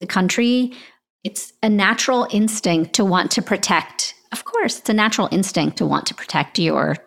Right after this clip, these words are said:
offspring, especially the work that you do. You work in media and communication, and therefore you are plugged in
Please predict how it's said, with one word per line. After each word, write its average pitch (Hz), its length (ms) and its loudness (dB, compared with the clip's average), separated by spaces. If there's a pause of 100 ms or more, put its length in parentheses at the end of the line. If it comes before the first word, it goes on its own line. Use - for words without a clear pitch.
(100)
offspring, - 520 0 (540)
especially 185 540 0
the 180 120 0
work 175 180 2
that 175 120 -2
you 147 140 2
do. 190 160 2
You 165 220 2
work 165 220 -2
in 165 300 0
media 185 400 2
and 165 200 2
communication, 160 840 0
and 160 140 0
therefore 170 460 0
you 170 240 0
are 185 160 2
plugged 208 340 -2
in 262 280 0